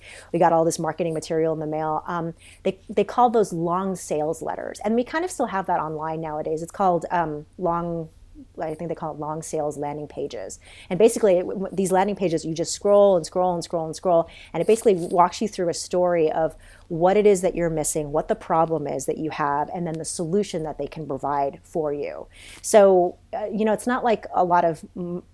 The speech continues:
marketing material will, will point the finger at you and go, "You really are lacking and you need this," but it's more of like, "Hey, do you wanna have that raise, you know, next quarter, and you're feeling like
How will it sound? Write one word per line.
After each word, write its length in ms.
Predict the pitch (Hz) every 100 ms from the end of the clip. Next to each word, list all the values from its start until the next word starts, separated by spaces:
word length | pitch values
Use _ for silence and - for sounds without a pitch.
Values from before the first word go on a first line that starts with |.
| -
marketing 440 | 180 175 - 175
material 340 | 165 190 165
will, 180 | 156 147 - _ -
will 180 | 170
point 360 | 156 - 190 175
the 80 | 165
finger 240 | 180 165
at 100 | 160
you 100 | 156
and 80 | 156
go, 140 | 151
"You 460 | 147 180 269 262 226
really 380 | 254 262 262 233
are 140 | 190
lacking 420 | 196 196 226 202 180
and 140 | 185
you 140 | 233
need 320 | 226 220 262 180
this," 240 | 165 -
but 120 | 190
it's 140 | 185 220
more 180 | 240
of 80 | 247
like, 300 | 214 190 185 - - - - - -
"Hey, 420 | - 330 294 208
do 200 | 165 165
you 220 | 233 294 311
wanna 240 | 294 269
have 300 | 214 233 214
that 400 | 202 196 160 - _ 190 175 160 _ _
raise, 520 | 165 175 202 226 - - -
you 120 | 208
know, 240 | 202 202 202
next 640 | 180 190 202 202 - -
quarter, 440 | - 214 214 226
and 120 | 220
you're 120 | 180 160
feeling 420 | - 208 202 196
like 360 | 190 190 -